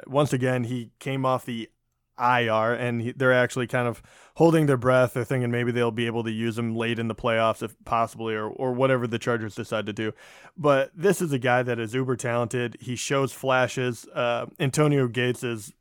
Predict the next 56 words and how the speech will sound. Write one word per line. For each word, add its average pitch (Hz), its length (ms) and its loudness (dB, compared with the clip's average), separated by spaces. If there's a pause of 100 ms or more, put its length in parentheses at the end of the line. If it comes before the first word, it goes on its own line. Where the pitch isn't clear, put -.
(380)
you 156 120 -4
know, 120 160 0
he, 139 240 -2 (880)
he, 147 340 -2
he's 139 200 4
hardly 139 420 2
out 117 200 0
there. 117 80 -4
I 113 40 -4
mean, 120 140 -6
they're, 131 120 -2
they're 147 200 -2
trying 185 480 -2
to 147 120 -6
just, 135 280 -6 (460)
you 151 160 -6
know, 123 180 -2
whittle 147 380 4
away 131 220 2
this 123 180 -2
season 127 320 -2
before 120 260 -2
they 113 140 -4
get 107 180 -4
him 104 160 -4
back, 101 300 -6 (280)
'cause 127 180 0
Virgil 135 340 4
Green 127 240 2
didn't 123 160 2
do 120 80 2
anything. 117 480 0
Antonio 120 420 -2
Gates 110 260 -2
is 113 120 -6
on 113 140 0
his 107 120 -8
last 104 300 -2
leg. 104 300 -6 (360)
They 131 280 -2 (300)
would 135 300 -2
love 151 320 2
to 139 80 -4
have 127 240 2
one 120 280 -2
more 123 200 2
guy 117 520 -2
out 135 220 0
there 139 180 2
that 120 320 -2
can 131 160 -4
be 123 180 0
a 113 120 0
red 120 260 0
zone 120 260 0
threat 123 380 0